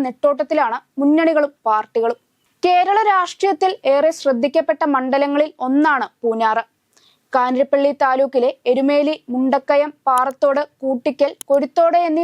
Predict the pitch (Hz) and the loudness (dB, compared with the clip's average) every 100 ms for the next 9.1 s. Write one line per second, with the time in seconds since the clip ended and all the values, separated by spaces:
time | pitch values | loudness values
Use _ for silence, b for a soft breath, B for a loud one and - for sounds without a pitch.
0 | 330 285 269 302 311 311 226 254 - b | -2 -4 0 -2 0 -2 -2 -4 -8 b
1 | b b - 339 349 381 415 381 381 349 | b b -2 0 0 -2 -4 -2 0 0
2 | 349 359 349 302 339 320 330 - 262 269 | -2 -2 -2 0 0 0 -2 -4 -4 0
3 | 285 294 330 311 302 311 294 _ 269 269 | 0 0 -2 -2 0 -2 -6 _ -4 0
4 | 277 285 294 - - 277 277 277 302 262 | 0 0 -2 -6 -4 -2 0 0 -2 -4
5 | 254 294 277 277 277 _ - 269 262 - | -2 -2 0 -2 -2 _ -8 -6 -6 0
6 | 294 - - 285 277 285 294 311 311 294 | 0 0 -6 -2 0 0 0 0 0 -2
7 | 311 269 269 285 294 285 302 311 294 254 | -2 -2 -2 -2 -2 0 0 0 -2 -4
8 | 269 294 311 277 220 277 _ 302 311 320 | -2 0 0 0 -2 -6 _ -2 0 0